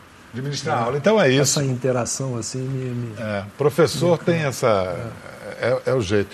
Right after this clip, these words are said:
Speaker 1: E leitor, leitor, leitura, você tinha, teve gosto pelos livros? Tem
Speaker 2: Muito,
Speaker 1: gosto?
Speaker 2: muito. Desde, desde de guri.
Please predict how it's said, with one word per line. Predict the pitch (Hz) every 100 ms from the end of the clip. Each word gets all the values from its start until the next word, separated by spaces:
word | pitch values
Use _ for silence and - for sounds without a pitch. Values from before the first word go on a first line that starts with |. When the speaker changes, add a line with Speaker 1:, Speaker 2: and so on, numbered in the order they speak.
| -
Speaker 1:
E | 143
leitor, | 175 180 - 160 131 - - 117 131
leitor, | 139 147 143 147 127 113
leitura, | 131 120 156 143 110 95
você | 120
tinha, | 98 - 120 113 -
teve | 120 104
gosto | 113 123 -
pelos | 110 98 87
livros? | 110 139 139 95
Tem | 143
Speaker 2:
Muito, | 143 131
Speaker 1:
gosto? | 143
Speaker 2:
muito. | 123 120 - - - - - - - - -
Desde, | 135 143 131 135 120
desde | 117 135 127 120 117 110
de | 104 107 104
guri. | 110 107